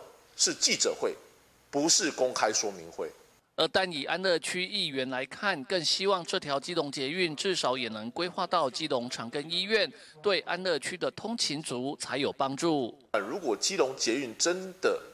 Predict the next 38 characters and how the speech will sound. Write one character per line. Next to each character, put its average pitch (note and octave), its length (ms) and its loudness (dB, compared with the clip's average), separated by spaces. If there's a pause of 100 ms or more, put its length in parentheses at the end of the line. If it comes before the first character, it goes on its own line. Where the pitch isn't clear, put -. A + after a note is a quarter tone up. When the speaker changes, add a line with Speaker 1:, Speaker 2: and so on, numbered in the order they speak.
(120)
Speaker 1:
有 G#2 240 -2
第 F3+ 180 -4
二 D#3+ 140 6
阶 C3 180 4
段 B2 220 4
的 F#2+ 80 -2
话， F#2 240 4 (840)
我 C3 120 4
认 G#3 200 6
为 C#3+ 240 6
很 A#2 280 0
多 E3 400 6 (380)
好 A2 140 2
朋 C3 120 0
友 D3+ 160 4
在 B2 240 4
提 G2+ 200 -8
的， G2 200 2 (400)
把 A2 140 6
它 D#3 200 4
延 C3 260 -2
伸 E3 260 2
到 C#3 240 6
长 B2 240 -2
庚 D3 80 -2
医 D#3 280 -6
院， D#3 200 4 (640)
这 E3+ 100 2
是 - 180 4
一 C3+ 60 -6
个 A#2 140 -4
不 - 120 -12
错 A#2 220 0
的 G2+ 80 -2
解 F#2 160 -6
决 F#2 140 -6
方 F#2+ 200 2
案。 F#2+ 140 4